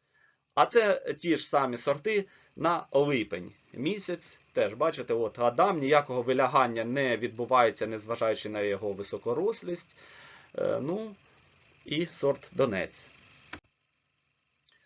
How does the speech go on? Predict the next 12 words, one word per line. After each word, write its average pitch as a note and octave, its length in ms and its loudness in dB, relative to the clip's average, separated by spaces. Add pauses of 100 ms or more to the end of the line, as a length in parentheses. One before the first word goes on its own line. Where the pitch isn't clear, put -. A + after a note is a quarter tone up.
(360)
Е, A#2+ 200 4
наступні F#3+ 480 4
сорти, D3+ 520 4 (200)
теж F3 320 6
нові C3 340 2
сорти B2 640 2
нашої A2+ 400 2
селекції, B2 460 4
це C3 180 6
сорт C3 320 2
Пластун B2+ 420 2
Волинський. F3 800 2